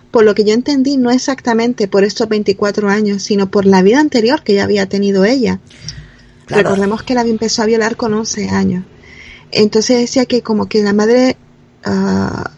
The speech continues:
Speaker 1: había permitido mucho, ¿no? Y yo es que realmente yo creo que la madre con respecto a ella no tenía ni idea. No sé hasta qué punto la madre tenía interés
Speaker 2: Yo
Speaker 1: en encontrar a la hija,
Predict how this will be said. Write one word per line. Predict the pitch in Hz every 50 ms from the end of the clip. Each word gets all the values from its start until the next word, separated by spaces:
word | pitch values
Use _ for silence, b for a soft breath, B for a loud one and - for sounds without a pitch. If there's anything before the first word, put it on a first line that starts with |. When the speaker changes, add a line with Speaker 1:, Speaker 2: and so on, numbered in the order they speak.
| - -
Speaker 1:
había | 202 208 202 220 220 214
permitido | 233 233 226 226 214 233 226 220 208
mucho, | 202 202 202 190 - 202 190
¿no? | 185 208 254 B B B B B B B B B B B B B B _ _ - -
Y | - 226 196
yo | 214 226 240 277 311
es | 294 269 - -
que | - 277 262
realmente | 233 226 226 226 226 233 247 254 -
yo | 262 240 220
creo | 226 226 233
que | 233 247
la | 220 214
madre | 214 214 214 214
con | - 196 190
respecto | 196 185 - - 220 214 - - 247
a | 226 233
ella | 254 247 233 233 240 - - _ _ _ _ _ _ _ _ - _ _ _ _ _ _ _ _
no | - 214 214 208 214 226 240 269 - - -
tenía | - 226 208 208 220 240 262 254
ni | 233 196
idea. | 202 240 247 233 196 190 190 - -
No | 214 214 214 220 240 262
sé | - - 285 285 269
hasta | 247 - - 214 196
qué | 214 -
punto | - - 240 247 247 - 254
la | 220 208 202
madre | 208 208 220 226 240 240 -
tenía | 220 202 208 214 214 220 226
interés | 220 220 - - 208 196 208 220 233 226
Speaker 2:
Yo | 151 156 156 202
Speaker 1:
en | 196 -
encontrar | - 196 196 190 202 208 214 214
a |
la | 214 196 202
hija, | 214 226 - 135 220 208 220